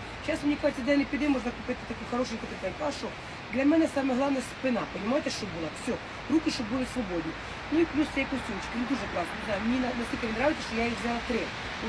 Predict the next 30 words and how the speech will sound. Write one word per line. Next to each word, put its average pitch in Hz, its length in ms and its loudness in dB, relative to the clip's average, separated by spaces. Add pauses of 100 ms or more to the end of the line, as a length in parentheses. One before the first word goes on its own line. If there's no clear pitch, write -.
мене 262 140 6 (100)
їх 190 60 0 (140)
білий, 294 260 6 (100)
сірий 247 300 0
і - 20 -2 (100)
чорний. 170 280 -2 (340)
Так 254 140 0
що, - 140 -2
мої 294 160 4
красуні, 240 340 -4
цей 269 160 2
костюмчик 302 380 0
ви 233 100 -2
можете 247 240 -2
приїхати 240 360 -2
до 214 100 -6
нашого 226 180 -6 (460)
хлопчика 220 360 -6
на 214 80 -2
привоз. 190 180 -6 (160)
Але 269 160 4 (1300)
у - 80 0
вихідний 294 400 4
день 214 280 0
ви 254 60 2
лежите 269 300 2
на 262 160 4
диванчику 208 460 0
і 226 80 0
думаєте: 226 260 0